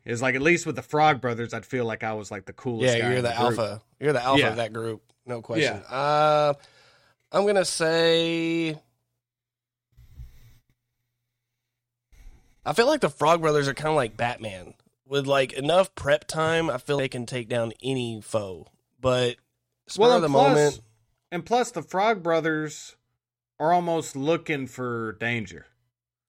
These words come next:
Speaker 2: Yeah,
Speaker 1: So I
Speaker 2: that's gonna
Speaker 1: think that
Speaker 2: catch up
Speaker 1: they
Speaker 2: with them at some point.
Speaker 1: Yeah, but I think that they would be willing to sacrifice themselves for you.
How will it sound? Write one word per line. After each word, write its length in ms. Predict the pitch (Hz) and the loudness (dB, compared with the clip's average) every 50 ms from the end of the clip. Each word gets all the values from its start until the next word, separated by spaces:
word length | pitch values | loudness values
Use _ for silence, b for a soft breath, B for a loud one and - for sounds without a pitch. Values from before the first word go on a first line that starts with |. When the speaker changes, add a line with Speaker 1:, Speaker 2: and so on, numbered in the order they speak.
| _ _ _ _ _ _ _ _ _ _ | _ _ _ _ _ _ _ _ _ _
Speaker 2:
Yeah, 160 | 131 131 131 | 0 2 4
Speaker 1:
So 60 | 143 | 4
I 60 | 143 156 | 4 4
Speaker 2:
that's 120 | 139 143 | 4 4
gonna 120 | 190 185 | 4 4
Speaker 1:
think 80 | 156 131 | 4 4
that 40 | 175 156 | 2 2
Speaker 2:
catch 120 | 143 - | 4 4
up 60 | 160 160 | 4 4
Speaker 1:
they 80 | 160 | 4
Speaker 2:
with 80 | 135 123 | 4 2
them 120 | 123 113 | 0 -2
at 80 | 107 - | -4 -2
some 180 | - 143 139 | -2 -2 -2
point. 320 | 135 - 113 107 101 - - _ _ _ _ _ _ _ | -2 -4 -4 -4 -4 -6 -10 _ _ _ _ _ _ _
Speaker 1:
Yeah, 340 | - 175 185 156 127 113 110 | -4 -2 0 0 0 0 -2
but 140 | 101 113 151 | -2 0 2
I 80 | 160 160 | 2 2
think 260 | - 220 202 180 - | 2 0 0 0 -2
that 160 | 185 147 - | -8 -2 0
they 180 | 180 175 180 165 | 2 2 2 2
would 380 | 139 135 151 170 175 151 135 | 0 -2 -2 -2 -2 -2 -2
be 180 | 131 151 151 147 | -2 -2 -2 -2
willing 520 | 131 127 139 151 156 151 147 139 127 113 | -2 0 0 0 0 0 -2 -4 -6 -8
to 400 | - - 143 127 123 120 117 113 | -10 -8 -6 -6 -6 -6 -6 -8
sacrifice 840 | 110 - - - 147 143 151 147 - 135 117 - 131 131 127 117 - | -10 -12 -6 -2 0 0 0 -2 -4 -10 -6 -4 -4 -4 -4 -6 -8
themselves 640 | - 117 110 95 - - 131 131 127 120 113 107 | -12 -12 -12 -12 -8 -6 -4 -4 -2 -4 -4 -6
for 440 | - - _ - 123 131 135 127 117 | -10 -12 _ -4 -2 0 0 0 -2
you. 280 | 107 98 87 - - | -4 -6 -10 -14 -18